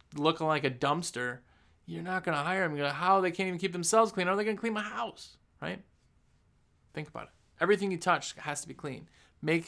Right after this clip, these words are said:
that clean. If we're going into winter, plan on some vinyl stuff, you know? Vinyl is super cheap, um, to get somebody to print some stuff up. So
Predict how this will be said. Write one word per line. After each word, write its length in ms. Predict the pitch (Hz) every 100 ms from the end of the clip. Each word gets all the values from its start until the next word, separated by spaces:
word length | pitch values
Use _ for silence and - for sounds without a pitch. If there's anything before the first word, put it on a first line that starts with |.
| 143
that 340 | 139 135 131 -
clean. 240 | 143 123
If 280 | 135 139 - _
we're 140 | 147 151
going 200 | 190 196
into 160 | 160
winter, 440 | 175 214 165 143 - - _ _ _ _ _
plan 260 | - 175 208
on 140 | 180
some 220 | 165 165 139
vinyl 340 | 135 170 165
stuff, 480 | - - - - -
you 100 | 160
know? 260 | 139 143 165
Vinyl 320 | 151 180 214 170
is 100 | -
super 340 | - 196 180
cheap, 380 | - 190 - - _ _ _ _ _ _ _ -
um, 640 | 139 131 127 120 135 139 - -
to 80 |
get 140 | 143 -
somebody 220 | 160 147
to 60 | -
print 180 | 139
some 120 | - 135
stuff 320 | - 143 -
up. 180 | - _ _ _ -
So 380 | - 127 127